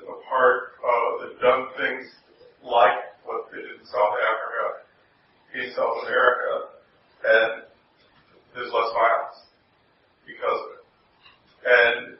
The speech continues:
I think that, that the, without hearing each other, there's no compassion.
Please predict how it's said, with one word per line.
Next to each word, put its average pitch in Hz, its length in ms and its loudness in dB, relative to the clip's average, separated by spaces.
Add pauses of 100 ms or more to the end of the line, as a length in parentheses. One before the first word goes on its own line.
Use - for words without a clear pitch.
(100)
I - 160 2
think - 200 -4
that, 120 240 2 (200)
that - 220 -4 (580)
the, - 160 -2 (880)
without - 600 0
hearing - 360 0 (160)
each - 160 -16
other, - 480 -6 (1300)
there's 117 160 -8
no - 240 -12
compassion. - 360 -14